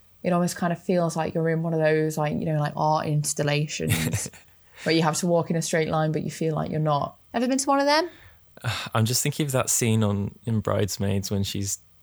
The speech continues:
Speaker 2: like, dancing down the
Speaker 1: <laughs>
Speaker 2: side of the road to prove that she's not drunk. Sorry, what, what, what do you, what do you mean?
Speaker 1: Just as in, like, those things where, have you never been to one where you have to, like, walk through a corridor and you are walking in a straight line, but, like, the way it's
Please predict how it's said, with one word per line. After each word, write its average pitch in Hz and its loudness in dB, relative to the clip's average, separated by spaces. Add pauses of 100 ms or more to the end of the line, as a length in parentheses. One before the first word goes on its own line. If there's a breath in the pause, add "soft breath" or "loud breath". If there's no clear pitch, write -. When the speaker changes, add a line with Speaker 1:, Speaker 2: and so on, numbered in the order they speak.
(100)
Speaker 2:
like, 107 -4
dancing 104 4
down 101 4
the 95 0
Speaker 1:
<laughs> - -2
Speaker 2:
side 98 0
of 95 -2
the 98 -2
road 101 -2
to - -8
prove 95 -4
that 95 -4
she's - -2
not - -2
drunk. 101 0 (320 loud breath)
Sorry, 107 2
what, 113 -2
what, 117 -2
what 117 2
do 120 2
you, 110 2 (120)
what 110 0
do 110 -4
you 101 2
mean? 101 0 (1080 loud breath)
Speaker 1:
Just 285 2
as 302 4
in, 294 4
like, 254 4
those 240 4
things 220 4
where, 185 4
have 233 0
you 302 -4
never 523 0
been 494 2
to 302 0
one 202 4
where 196 2
you 202 2
have 208 -4
to, 220 -4
like, 190 -2
walk 190 2
through 196 -2
a 190 -2
corridor 170 0 (400 soft breath)
and 190 4
you 190 4
are 202 4
walking 190 2
in 180 2
a 175 2
straight 180 0
line, 175 2
but, - -2
like, - -4
the 175 0
way 175 2 (500 soft breath)
it's - -2